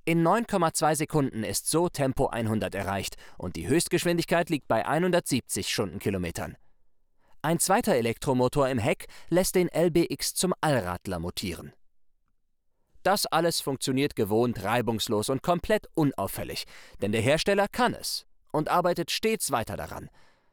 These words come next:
Das neue Hybridsystem spricht wieder ein bisschen schneller aufs Gas an,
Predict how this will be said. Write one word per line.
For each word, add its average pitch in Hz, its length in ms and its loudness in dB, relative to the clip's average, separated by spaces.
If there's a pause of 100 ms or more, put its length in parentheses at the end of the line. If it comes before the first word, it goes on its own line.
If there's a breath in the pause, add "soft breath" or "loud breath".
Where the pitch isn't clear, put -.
(300 soft breath)
Das 156 160 2
neue 226 240 4
Hybridsystem 170 760 0
spricht - 420 -6
wieder 220 260 2
ein 147 160 -2
bisschen 151 320 -2
schneller 131 360 0
aufs 95 200 -4
Gas 98 260 -2
an, 85 220 -8